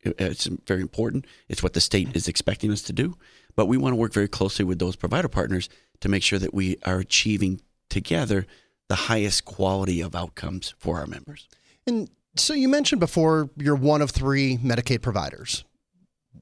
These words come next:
Speaker 2: What makes you different?
Speaker 1: Yeah, so this is where <coughs> on, on the Medicaid side, um,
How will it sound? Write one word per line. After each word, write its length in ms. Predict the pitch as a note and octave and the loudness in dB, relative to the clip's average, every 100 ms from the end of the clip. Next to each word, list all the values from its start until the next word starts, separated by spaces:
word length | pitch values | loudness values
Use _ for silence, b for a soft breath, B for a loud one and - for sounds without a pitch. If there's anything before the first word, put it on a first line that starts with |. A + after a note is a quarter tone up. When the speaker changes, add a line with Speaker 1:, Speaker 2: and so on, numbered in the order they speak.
| _ _ _ | _ _ _
Speaker 2:
What 180 | D#3 - | -2 0
makes 200 | E3+ - | 0 0
you 40 | |
different? 300 | C#3 C3+ - - _ _ B B B B - | -2 0 -4 -6 _ _ B B B B 0
Speaker 1:
Yeah, 80 | |
so 240 | C#3+ - E3 | 2 4 0
this 320 | - - - | 0 -2 0
is 100 | C3+ | 2
where 300 | A#2+ A#2 G#2+ - - | 2 2 2 -6 0
<coughs> 720 | - B4 F#4 - C3 - - | 2 4 2 -2 -10 -16 -10
on, 240 | D#2 A#2 A#2 | -4 0 0
on 120 | A#2 | 2
the 80 | A2 | 2
Medicaid 580 | A2 B2+ A#2+ - F2 E2+ | 2 0 0 0 0 2
side, 520 | - D2+ D#2 D2+ D#2+ - _ _ _ _ | 0 0 -2 -4 -6 -12 _ _ _ _
um, 380 | G2+ F#2 F2+ F2 | 0 2 2 -2